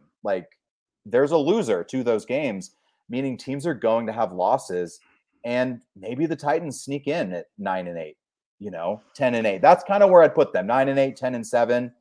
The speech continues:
I think that's what you're looking for if you're trying to win that bet. But then you even have, like, the backdoor cover of them only getting eight wins, missing the playoffs,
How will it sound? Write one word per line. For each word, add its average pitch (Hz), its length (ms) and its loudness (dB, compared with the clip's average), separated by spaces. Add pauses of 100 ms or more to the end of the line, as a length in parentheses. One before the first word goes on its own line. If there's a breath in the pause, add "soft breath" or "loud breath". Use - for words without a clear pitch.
(420)
I 120 100 4
think 147 320 -2
that's 123 320 8
what 127 140 -2
you're 117 140 -2
looking 113 400 -2
for 98 300 0
if 90 60 -4
you're 101 100 -8
trying 104 240 -4
to 101 60 -2
win 101 200 -2
that 98 220 -2
bet. 127 360 6 (300 soft breath)
But 156 140 -2
then 196 180 4
you 190 140 -2
even 180 180 -2
have, 151 360 4
like, 135 260 2
the 135 100 2
backdoor 135 720 2
cover 113 380 -2
of 113 120 -2
them 131 180 -6
only 135 200 -4
getting 117 380 -4
eight 135 240 -4
wins, 87 480 -14 (260)
missing 139 340 -4
the 104 80 -4
playoffs, 110 560 4